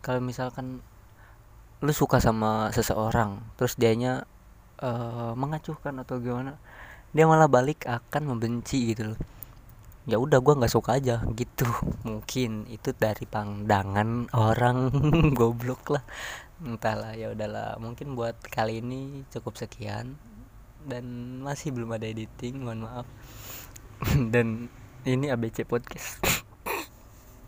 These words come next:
Eh, A B C itu Apip belajar cara podcast yang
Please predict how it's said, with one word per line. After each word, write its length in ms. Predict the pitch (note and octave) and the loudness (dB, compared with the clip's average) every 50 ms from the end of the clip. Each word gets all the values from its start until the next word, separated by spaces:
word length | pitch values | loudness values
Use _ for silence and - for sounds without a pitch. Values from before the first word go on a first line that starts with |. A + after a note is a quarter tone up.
| - - - - - - - - - - - - - - - - - - - - - - - - - - - - - - - - - - - - - - - - - - - - - - - - - - - - - - | -20 -20 -20 -20 -20 -20 -16 -8 -4 -4 -4 -4 -6 -12 -20 -20 -20 -20 -20 -20 -20 -20 -20 -20 -20 -20 -20 -20 -20 -20 -20 -20 -20 -16 -12 -10 -10 -10 -10 -12 -14 -14 -16 -16 -14 -14 -16 -14 -14 -14 -16 -16 -10 -4
Eh, 80 | - C#3 | 0 2
A 400 | C3+ C3 C3 B2+ B2+ B2 A#2+ A#2+ | 4 4 4 4 4 4 2 2
B 160 | B2 B2 B2 | 2 0 0
C 240 | B2+ - - B2+ A2+ | 0 0 0 0 0
itu 240 | B2 - C#3 C#3 C3+ | 0 0 0 0 0
Apip 400 | - B2+ B2 - - - C#3+ C#3+ - - - - - | 0 -2 -4 -2 -2 -2 -2 -2 -4 -10 -20 -4 0
belajar 320 | C3 B2 A#2 B2 C3 B2+ B2+ - | 0 2 4 4 2 2 2 0
cara 240 | - A#2+ A#2 A#2+ | -2 -2 0 -2
podcast 560 | A2+ - - A2+ A2 A#2 - - B2 - - - | -2 -2 -2 -2 -2 -4 -8 -8 -8 -8 -8 -8
yang 240 | A2+ A2 A2 A2+ | -8 -8 -8 -10